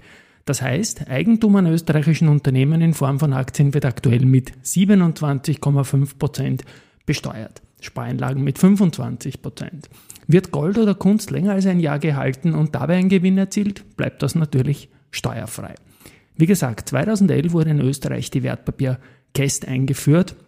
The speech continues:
und das hat in einer Spontanreaktion sofort zu Verunsicherung geführt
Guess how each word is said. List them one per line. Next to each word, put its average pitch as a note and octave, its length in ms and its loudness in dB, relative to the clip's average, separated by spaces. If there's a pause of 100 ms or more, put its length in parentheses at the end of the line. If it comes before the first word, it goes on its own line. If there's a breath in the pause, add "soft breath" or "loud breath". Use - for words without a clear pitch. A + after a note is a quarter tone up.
(500)
und D#3 160 2
das C3+ 120 0
hat C3 140 -4
in C#3+ 140 4
einer C3+ 180 0
Spontanreaktion C3+ 1120 -2 (380 loud breath)
sofort - 640 -2
zu D3+ 100 0
Verunsicherung E3+ 840 2
geführt C3 520 0